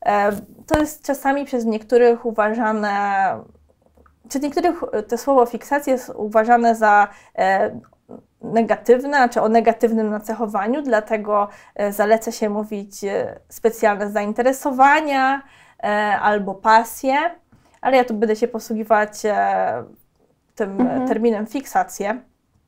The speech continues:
Speaker 1: Fiksacje, e, są taką ostoją w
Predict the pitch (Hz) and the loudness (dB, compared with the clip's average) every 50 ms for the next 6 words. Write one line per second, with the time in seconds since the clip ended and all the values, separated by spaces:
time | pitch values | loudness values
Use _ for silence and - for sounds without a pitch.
0 | _ _ _ _ _ _ _ _ - - 277 - - - 311 330 320 - - 311 | _ _ _ _ _ _ _ _ -14 -10 -10 -8 -2 0 0 0 0 -2 -2 0
1 | 294 285 277 277 285 - - - - - - - - - - 202 208 202 202 202 | 4 4 4 4 4 0 -10 -20 -20 -20 -20 -10 -4 -2 0 2 2 4 4 4
2 | 196 196 190 - - - - - - - 254 240 247 254 262 254 - 247 240 - | 2 2 0 -2 -6 -10 -14 -14 -6 -2 0 0 0 0 -2 2 2 2 4 2
3 | 240 233 - - - 254 247 240 233 220 196 196 196 190 190 185 196 202 208 208 | 0 -2 -2 2 6 8 8 10 8 8 6 4 -2 -6 -8 -10 -12 -12 -8 -4